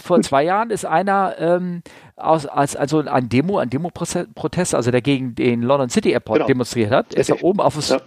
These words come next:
Speaker 1: auf dem Flugzeug oben raufgeklettert und hat's umarmt.
Speaker 2: Ja.
Speaker 1: Hast du das Bild auch
Speaker 2: Schön.
Speaker 1: gesehen? Ja.
Speaker 2: <laughs> Ja, das ist du.
Speaker 1: Ja, man kann irgendwie alles
Speaker 2: Ja.
Speaker 1: machen. Ne?
Speaker 2: Love for Aviation.
Speaker 1: Ja. Ähm, können wir ja so langsam zum Ende kommen.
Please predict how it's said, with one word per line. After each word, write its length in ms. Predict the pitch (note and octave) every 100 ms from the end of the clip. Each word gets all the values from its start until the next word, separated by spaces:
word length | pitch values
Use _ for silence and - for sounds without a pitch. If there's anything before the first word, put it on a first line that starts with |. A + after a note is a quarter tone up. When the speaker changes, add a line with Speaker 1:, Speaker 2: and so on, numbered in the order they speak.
| -
Speaker 1:
auf 140 | C#3+
dem 80 | C#3
Flugzeug 280 | - - C3+
oben 180 | C#3+ B2
raufgeklettert 540 | F#3+ - - C3 G#2+
und 80 | G#2
hat's 160 | C3 C#3
umarmt. 460 | B2 D#3 D3 - - _ -
Speaker 2:
Ja. 120 | E3+ - _ _
Speaker 1:
Hast 160 | D3+ E3
du 40 |
das 60 | -
Bild 100 | E3+
auch 60 | F3
Speaker 2:
Schön. 140 | -
Speaker 1:
gesehen? 160 | G3+ A#3 -
Ja. 200 | - - - - -
Speaker 2:
<laughs> 320 | - - -
Ja, 220 | - A2
das 180 | - -
ist 200 | G3+ -
du. 60 | -
Speaker 1:
Ja, 180 | E4 G3
man 120 | F3+
kann 140 | - A3
irgendwie 220 | G3 -
alles 140 | G3+
Speaker 2:
Ja. 40 | -
Speaker 1:
machen. 220 | F#2+ F#2 - - _ -
Ne? 160 | C#3+ D4+ _ _ _ _ _ _ -
Speaker 2:
Love 220 | C3+ F#3+
for 220 | - -
Aviation. 440 | E3+ D3+ D3 - - _ - - - B4
Speaker 1:
Ja. 120 | - - - - F#3+ A3+
Ähm, 180 | A#3+ B3 A#3 - - _ _ - -
können 160 | B3+
wir 60 | A3+
ja 80 | G3
so 100 | G3+
langsam 400 | G#3 A3+ A3+ F3+
zum 120 | G3
Ende 240 | - A#3+
kommen. 260 | - A#2+ C#3+